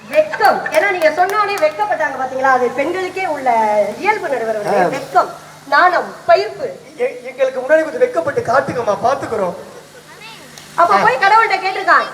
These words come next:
Speaker 1: "ஏன் தான் இந்த பெண்களை இவ்வளவு அழகா படைச்ச?" அப்படின்னு கேட்ட உடனே, "அவங்கள நீ காதலிக்கத்தாண்டான்னு கடவுள் சொல்லியிருக்காரு."
Speaker 2: ஆ.
Speaker 1: உடனே அடுத்த கேள்வி கேட்டிருக்கேன், "அப்படி அழகா படைச்ச பெண்களை எல்லாம் ஏன் தான் முட்டாளா படைச்சேன்னு?" கேட்டிருக்கான். "அவங்க ஒன்னா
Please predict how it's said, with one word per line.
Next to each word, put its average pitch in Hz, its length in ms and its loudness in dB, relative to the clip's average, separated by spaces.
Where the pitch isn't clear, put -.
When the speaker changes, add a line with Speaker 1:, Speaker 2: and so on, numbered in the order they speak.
Speaker 1:
"ஏன் 359 200 4
தான் 494 200 4
இந்த 427 180 0
பெண்களை 415 320 0
இவ்வளவு 403 300 2
அழகா 427 300 6
படைச்ச?" 403 340 0
அப்படின்னு 285 320 -8
கேட்ட 277 260 -8
உடனே, 226 240 -2
"அவங்கள 330 380 0
நீ 320 240 -10
காதலிக்கத்தாண்டான்னு 269 1040 0
கடவுள் 254 360 -6
சொல்லியிருக்காரு." 202 540 -4
Speaker 2:
ஆ. 202 200 -8
Speaker 1:
உடனே 370 280 4
அடுத்த 453 380 4
கேள்வி 370 360 -6
கேட்டிருக்கேன், 277 420 -8
"அப்படி 277 340 -2
அழகா 311 440 4
படைச்ச 285 360 -4
பெண்களை 262 340 -6
எல்லாம் 262 300 -2
ஏன் 233 200 -4
தான் 254 280 6
முட்டாளா 381 640 4
படைச்சேன்னு?" 262 400 -8
கேட்டிருக்கான். 208 460 -12
"அவங்க 403 480 4
ஒன்னா 494 280 4